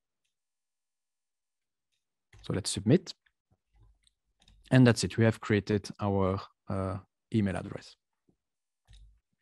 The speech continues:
So let's continue. So we first stated that we, we have, uh, a mail. Uh, so what we could do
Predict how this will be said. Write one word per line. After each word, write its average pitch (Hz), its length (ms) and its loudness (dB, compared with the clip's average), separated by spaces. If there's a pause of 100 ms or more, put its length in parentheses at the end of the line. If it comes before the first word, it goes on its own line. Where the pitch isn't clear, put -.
(2750)
So - 120 0
let's 135 180 6
continue. 113 320 4
So 117 140 2
we 123 200 6
first 123 360 2
stated 113 400 -2
that 107 180 -4
we, 104 420 -4
we 104 140 -6
have, 104 280 -4 (160)
uh, 104 240 -2
a 107 40 -4
mail. 113 340 4 (1000)
Uh, 104 300 2 (960)
so - 140 0
what 156 180 4
we 127 80 2
could 175 280 4
do 117 280 6